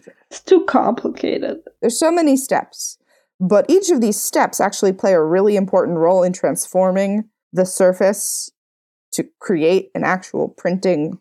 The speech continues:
Speaker 1: tool. Because once you ink your stone, all of those details helps create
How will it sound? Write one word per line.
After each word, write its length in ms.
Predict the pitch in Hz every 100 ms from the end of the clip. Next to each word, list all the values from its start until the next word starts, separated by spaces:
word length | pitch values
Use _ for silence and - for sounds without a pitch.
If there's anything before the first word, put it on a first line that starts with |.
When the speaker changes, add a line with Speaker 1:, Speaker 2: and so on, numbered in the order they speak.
| _ -
Speaker 1:
tool. 560 | - 226 302 381 370 _ _ _ _ _ _
Because 360 | 226 214 214 196
once 680 | 196 196 262 294 294 - - -
you 260 | 214 190
ink 280 | - 240 254
your 160 | 190 170
stone, 840 | - - 285 320 208 156 160 185 _ _
all 400 | - 254 392 440 403
of 140 | 269
those 640 | 262 262 262 226 - - _ _ 190
details 1080 | 208 226 214 202 190 - - - 196 - - _ _ _ _ -
helps 400 | 294 370 - -
create 640 | - 294 240 185 170 -